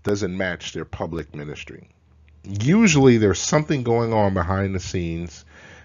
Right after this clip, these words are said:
um, and a lot of times it has to do with, if, with either with some type of sexual immorality,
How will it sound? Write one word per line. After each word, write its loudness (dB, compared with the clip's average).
um, -2
and 0
a 4
lot 8
of 4
times -4
it -8
has -4
to -8
do -4
with, -4
if, -12
with -8
either 0
with -8
some -8
type 0
of -2
sexual -4
immorality, -4